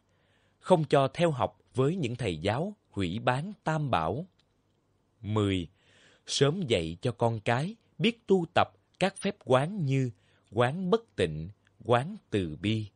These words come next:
vân vân. Mười một, thường dạy cho con biết những lẽ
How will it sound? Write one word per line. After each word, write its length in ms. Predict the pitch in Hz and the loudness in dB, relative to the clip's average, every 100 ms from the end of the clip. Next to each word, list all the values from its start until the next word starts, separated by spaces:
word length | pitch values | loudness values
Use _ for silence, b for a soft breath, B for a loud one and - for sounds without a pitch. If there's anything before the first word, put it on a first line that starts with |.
| _ _ _ - | _ _ _ -12
vân 280 | 95 113 101 | -4 -2 -2
vân. 220 | 113 104 - _ _ _ _ _ _ _ _ _ _ _ _ _ _ _ _ _ | -2 -4 -8 _ _ _ _ _ _ _ _ _ _ _ _ _ _ _ _ _
Mười 260 | 113 123 120 | -2 2 2
một, 320 | 107 104 - b b b b b b | 4 2 2 b b b b b b
thường 320 | - 127 110 | 2 2 2
dạy 240 | 98 82 101 | 2 2 -2
cho 120 | 135 127 - | -4 -4 0
con 320 | 127 123 117 - - | 0 -2 -6 -12 -4
biết 240 | 151 220 | -2 0
những 240 | 120 104 127 | -2 -4 0
lẽ 280 | 95 92 | 0 0